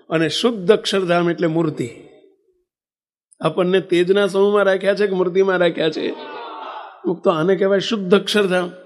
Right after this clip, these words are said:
જો, શબ્દો છે બધા. હમ? ક્યાં થાય? જેને જ્યાં આવી સમજણ હોય ત્યાં થાય.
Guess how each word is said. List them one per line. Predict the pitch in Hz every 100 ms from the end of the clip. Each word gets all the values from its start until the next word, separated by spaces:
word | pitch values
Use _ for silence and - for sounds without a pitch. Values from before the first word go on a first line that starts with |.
| - _ _ _ _ -
જો, | 214
શબ્દો | 196 202 226 247
છે | 220 269
બધા. | 320 269 202 143 - - - _ _ _ _ _ _ _ _ _ _ _ _ _ _ _ _ _ _ 932 _ _ _ _ _ _ _ _
હમ? | 175 202 - _ _ _ _ _
ક્યાં | 220 294 320
થાય? | 240 214 170 147 - - - _ _ _ _
જેને | 165 202 247 285 285 247
જ્યાં | 208 277 311 330
આવી | 233 240 254
સમજણ | 214 220 220 226 220
હોય | 226 214 175 160 - - - _ _
ત્યાં | - 269
થાય. | 240 247 220